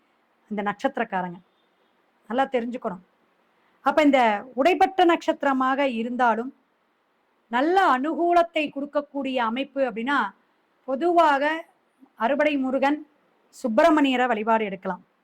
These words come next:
நம்ம நோய்க்கோ, பீடைக்கோ, பிணிக்கோ. ஆனா பணம், தனம் வேணும்ல மேடம், அத சொல்லுங்க மொத அப்படின்னா திருவண்ணாமலை அருணாச்சலேஸ்வரர்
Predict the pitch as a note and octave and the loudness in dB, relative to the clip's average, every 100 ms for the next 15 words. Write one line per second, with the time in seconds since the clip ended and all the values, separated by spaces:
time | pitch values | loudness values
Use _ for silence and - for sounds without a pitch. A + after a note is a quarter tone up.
0 | _ _ G#3+ G#3+ G#3 G#3+ A#3+ A#3+ A3+ G#3+ | _ _ -8 -6 -4 -2 -2 -4 -6 -6
1 | G#3+ - A3+ A3+ A3+ G#3 G#3 _ _ _ | -6 -6 -2 -2 -2 -10 -10 _ _ _
2 | _ A#3 A#3+ A#3 G#3+ - _ _ _ _ | _ -4 -2 -2 -6 -8 _ _ _ _
3 | _ - G3+ A#3 G#3+ G#3+ _ _ - - | _ -6 -2 0 0 -4 _ _ -20 -10
4 | - A#3+ E4+ G#4 C#4 A#3+ C4 C#4 A#3+ G#3 | 0 2 2 2 2 2 2 0 -2 -4
5 | G3+ G3+ F3+ F3 - _ _ _ _ _ | -8 -10 -12 -14 -18 _ _ _ _ _
6 | _ - G3+ G#3 E4+ - E4+ F4+ F4+ D4 | _ -12 -6 0 0 4 4 6 4 2
7 | A3+ G3 F3 _ _ _ _ _ _ _ | 2 0 -2 _ _ _ _ _ _ _
8 | G#3 G3+ F#3+ G3 C4 C4+ F#3 _ _ _ | -2 -2 -2 0 0 0 -2 _ _ _
9 | _ _ _ _ C4 D#4 F4 F4 E4+ E4+ | _ _ _ _ 0 4 4 6 6 6
10 | D#4+ C#4+ B3+ F#3 - _ - _ _ _ | 6 6 4 2 -4 _ -20 _ _ _
11 | _ _ _ _ _ _ - A3+ C4 C#4 | _ _ _ _ _ _ -2 0 4 4
12 | D4 D4+ D#4 - D4 C#4 C#4+ C#4+ C4+ A#3+ | 4 4 0 0 2 4 4 0 0 0
13 | A3 | 0